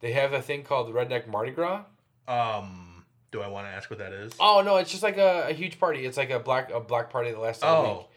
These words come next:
Speaker 2: Oh, okay, cool.
Speaker 1: So me and friends wanted to go down, um, and we did this, and we were staying at a hotel right next to Cracker Barrel. So we made it, uh, kind of a deal that we would always do breakfast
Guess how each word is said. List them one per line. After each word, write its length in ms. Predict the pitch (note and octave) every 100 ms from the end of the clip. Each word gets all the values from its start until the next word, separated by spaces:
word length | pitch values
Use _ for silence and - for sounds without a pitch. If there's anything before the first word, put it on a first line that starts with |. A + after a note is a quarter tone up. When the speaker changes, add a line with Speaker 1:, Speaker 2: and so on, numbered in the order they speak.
| -
Speaker 2:
Oh, 140 | D3
okay, 120 | D3+ G#2
cool. 80 |
Speaker 1:
So 300 | - D3 C#3
me 120 | E3 G#3
and 100 | F3
friends 280 | F3+ F3 E3
wanted 220 | D#3+ D3+
to 80 | D3
go 120 | D3
down, 400 | C3 B2 C3 C3+
um, 540 | A2 A#2 A#2 A2+ G#2+ -
and 120 | B2
we 60 | C#3
did 200 | B2+ A#2+
this, 240 | B2+ -
and 200 | - A#2+
we 80 | C3
were 120 | C3
staying 420 | - G3 G#3+ G3
at 360 | F3+ E3+ D#3 - _ _
a 400 | A#2 B2 A#2+ A#2
hotel 840 | - D3+ D3+ - F#3 D#3+ C3 B2 - _ _ _ _
right 200 | B2+ C#3+
next 200 | C#3+ -
to 60 | D#3+
Cracker 280 | - - C#3
Barrel. 320 | G#2+ G2+ F#2+ _ _ _ -
So 120 | D3+
we 120 | E3+
made 300 | F3+ F#3 F3
it, 60 | C#3
uh, 460 | C3+ B2+ A#2+ A#2 -
kind 140 | - F#3
of 60 | D#3+
a 40 | C3+
deal 400 | D3 D#3 C#3+ C3
that 320 | B2 - _ _
we 160 | B2+ B2+
would 120 | A#2+
always 280 | B2+ C3+ B2+
do 120 | C3+
breakfast 680 | A#2+ A#2 A2+ - B2 -